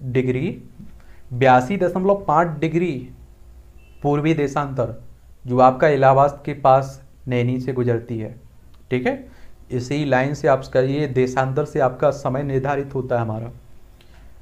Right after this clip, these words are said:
मैक्सिस पुरस्कार पाने वाले पहले भारतीय कौन थे? विनोबा भावे। आपने देखा होगा, वरिष्ठ पत्रकार हैं रवीश कुमार, उन्हें भी मिला था कुछ समय पहले,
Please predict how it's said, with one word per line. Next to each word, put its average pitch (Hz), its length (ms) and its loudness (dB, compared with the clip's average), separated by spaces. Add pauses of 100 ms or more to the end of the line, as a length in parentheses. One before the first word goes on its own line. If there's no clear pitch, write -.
(340)
मैक्सिस 151 540 4
पुरस्कार 226 420 2
पाने 165 460 2
वाले 185 260 8
पहले 180 260 2
भारतीय 185 400 0
कौन 180 300 -4
थे? 120 120 -8 (220)
विनोबा 131 400 2
भावे। 139 480 -2 (1700)
आपने 110 280 -4
देखा 127 240 0
होगा, 160 260 2
वरिष्ठ 123 380 0
पत्रकार 139 480 2
हैं 127 120 -4
रवीश 113 280 -2
कुमार, 117 360 -4 (300)
उन्हें 117 200 -2
भी 156 120 -2
मिला 143 240 2
था 139 140 0
कुछ 135 220 -4
समय 123 200 -2
पहले, 117 340 -2